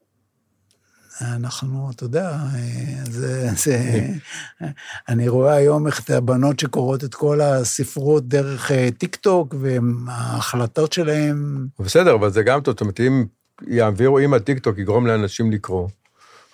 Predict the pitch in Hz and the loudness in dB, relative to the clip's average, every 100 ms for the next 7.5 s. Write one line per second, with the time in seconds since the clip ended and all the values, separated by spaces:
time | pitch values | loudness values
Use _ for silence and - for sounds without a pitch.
0 | - 110 104 113 135 131 127 135 135 143 | -2 0 2 2 2 2 2 0 0 0
1 | 156 147 - 127 185 156 104 135 - 349 | 0 -2 -6 -2 -2 0 2 2 2 4
2 | 349 359 113 131 147 160 156 170 151 143 | 4 2 2 2 6 6 6 4 4 4
3 | 147 - 127 123 123 113 120 151 131 123 | 2 0 0 2 0 0 0 0 -2 2
4 | 131 135 135 135 117 117 117 110 101 113 | 4 4 4 0 0 0 2 0 0 -2
5 | 98 123 123 131 131 127 127 123 117 117 | -2 0 2 2 2 4 4 4 2 0
6 | 110 110 107 - - 151 127 120 120 113 | 0 0 -2 -6 -6 -4 -2 -2 -4 -4
7 | 123 139 190 240 | -4 -2 -2 -2